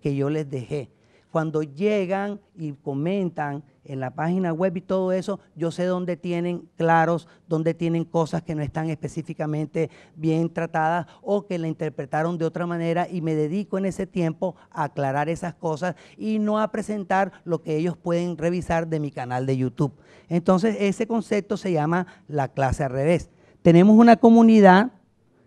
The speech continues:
que se llama Rod Reuma, tiene doscientos veinte y pico de miembros con mis estudiantes de medicina. Tengo las fotos de ellos, ahora me acuerdo mejor de los nombres siempre cuando los voy a calificar.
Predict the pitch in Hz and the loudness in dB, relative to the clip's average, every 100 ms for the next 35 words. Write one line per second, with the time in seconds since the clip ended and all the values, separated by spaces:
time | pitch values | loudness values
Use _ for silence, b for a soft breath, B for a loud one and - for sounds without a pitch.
0 | _ 156 - 156 151 170 185 165 185 170 | _ 0 2 6 6 6 6 8 8 8
1 | 185 180 196 202 165 156 175 160 - 170 | 6 6 4 0 0 0 2 0 -2 -4
2 | 170 190 165 151 147 123 156 - 185 B | -2 -4 -4 -8 -10 -12 -8 0 -2 B
3 | B 180 208 202 185 202 202 185 165 147 | B -4 -2 0 -2 -2 -2 -2 0 -2
4 | - - - 143 139 156 196 175 135 - | -2 0 0 0 0 0 0 -2 -8 -10
5 | b b 147 180 196 202 - 190 190 226 | b b -6 -2 0 0 -2 -2 0 0
6 | 233 b b 170 165 170 151 - 165 180 | -2 b b 2 6 6 4 0 -4 -2
7 | 175 185 196 196 160 147 165 165 135 156 | 0 2 4 4 4 4 4 0 0 0
8 | 165 156 143 151 156 143 151 190 185 175 | 0 -2 -2 0 -2 -2 0 0 0 -2
9 | - 196 196 170 156 139 131 147 160 151 | -2 -4 -4 -6 -6 -4 -4 -4 -6 -8
10 | 139 143 160 180 | -10 -12 -8 -8